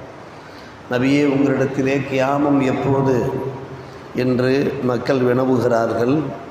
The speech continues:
நீங்கள் சொல்லிவிடுங்கள், "அது சம்பந்தப்பட்ட அறிவு, ஞானம் என்னுடைய ரப்பிடத்தில் தான் இருக்கிறது. அவன்தான் அதற்குரிய நேரத்திலே அந்த கியாமத்தை வெளிப்படுத்துவான்.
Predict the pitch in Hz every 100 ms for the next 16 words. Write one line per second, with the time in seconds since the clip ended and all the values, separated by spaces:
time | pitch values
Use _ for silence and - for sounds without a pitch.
0 | - - - - - - - 127 135 135
1 | 123 143 156 151 143 139 143 147 127 131
2 | 127 131 151 151 147 139 139 123 113 113
3 | - - 127 135 139 135 120 123 135 135
4 | 151 147 123 123 120 117 113 123 123 120
5 | 107 113 110 98 92 - - - - -
6 | - - - - - - - - - -
7 | - - - - 123 147 147 151 151 156
8 | 131 135 131 147 151 151 135 135 143 143
9 | 143 107 139 139 135 123 117 135 131 139
10 | 131 113 139 123 123 - 110 95 90 90